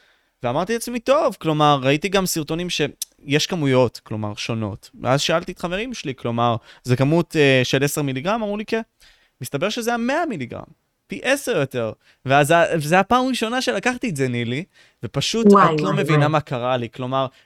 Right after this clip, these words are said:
Speaker 1: לא מספיק זה, לא היה לי שום דבר לאכול אחרי זה, זה היה בלילה, זה היה בערב, היינו ביחד שלושתנו, באותו חדר, לא שתינו מים, לא אכלנו. לאחר מכן, יום למחרת, הלכתי לפגישה,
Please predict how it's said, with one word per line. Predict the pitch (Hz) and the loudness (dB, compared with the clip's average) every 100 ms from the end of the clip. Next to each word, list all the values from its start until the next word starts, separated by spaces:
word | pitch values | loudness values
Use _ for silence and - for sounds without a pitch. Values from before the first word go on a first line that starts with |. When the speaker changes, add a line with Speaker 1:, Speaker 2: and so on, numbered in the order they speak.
| - | -2
Speaker 1:
לא | 160 196 | 2 2
מספיק | 220 - 202 131 | 2 -2 -6 -6
זה, | 117 127 127 - | -4 -4 -6 -6
לא | 127 | -2
היה | 139 165 175 | 0 0 -4
לי | 160 | -6
שום | - 180 | -8 -4
דבר | 180 185 175 | -2 0 2
לאכול | 143 - 156 123 | 0 0 -2 -2
אחרי | - 117 | -4 -6
זה, | 113 | -4
זה | 123 | 0
היה | 135 | 2
בלילה, | 175 156 123 117 113 127 _ _ | 2 2 2 0 -6 -8 _ _
זה | - 131 | -4 -2
היה | 135 | 0
בערב, | 143 120 113 113 | 2 0 0 -4
היינו | 98 123 151 | -4 -4 -2
ביחד | 151 139 160 - | 2 2 2 -6
שלושתנו, | - 156 - - 117 107 110 - - - 123 | -8 -6 -6 -4 -4 -4 -10 -14 -20 -12 -4
באותו | 117 143 147 | -2 -2 -2
חדר, | 135 120 113 113 - - | -2 -2 -2 -4 -8 -2
לא | 135 | 0
שתינו | 151 180 175 175 175 | 2 0 0 -2 -2
מים, | 147 120 117 123 139 _ _ - | 0 0 -2 -8 -14 _ _ 0
לא | 127 | 2
אכלנו. | 160 147 127 127 | 4 2 0 4
לאחר | 143 131 196 240 | 2 6 4 6
מכן, | 233 - 175 | 2 4 4
יום | 180 208 | 4 2
למחרת, | 226 202 123 170 165 151 | 4 2 2 4 4 4
הלכתי | 143 170 - | 2 2 -2
לפגישה, | 180 139 131 131 175 151 | -4 -4 -4 -2 2 2